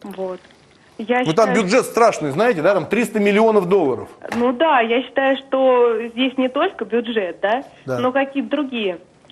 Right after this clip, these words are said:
Speaker 1: положи-, положительные составляющие,
Speaker 2: Ну, там
Speaker 1: актеры
Speaker 2: режиссёр ещё приличный.
Speaker 1: и сценарий, и режиссёр, да.
Speaker 2: Да.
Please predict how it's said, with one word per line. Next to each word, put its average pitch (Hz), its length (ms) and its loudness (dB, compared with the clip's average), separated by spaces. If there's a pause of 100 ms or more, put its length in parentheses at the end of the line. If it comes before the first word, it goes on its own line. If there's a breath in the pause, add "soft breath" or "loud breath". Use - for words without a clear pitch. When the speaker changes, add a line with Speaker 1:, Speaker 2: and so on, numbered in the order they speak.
(240)
Speaker 1:
положи-, 233 540 0
положительные 240 720 -2
составляющие, 233 840 -2
Speaker 2:
Ну, 202 60 0
там 208 160 4
Speaker 1:
актеры 190 180 4
Speaker 2:
режиссёр 196 240 2
ещё 202 160 0
приличный. 160 500 -2
Speaker 1:
и 240 400 0 (100)
сценарий, 254 600 0
и 220 40 2
режиссёр, 233 640 -2
да. 190 240 -2
Speaker 2:
Да. 123 180 -10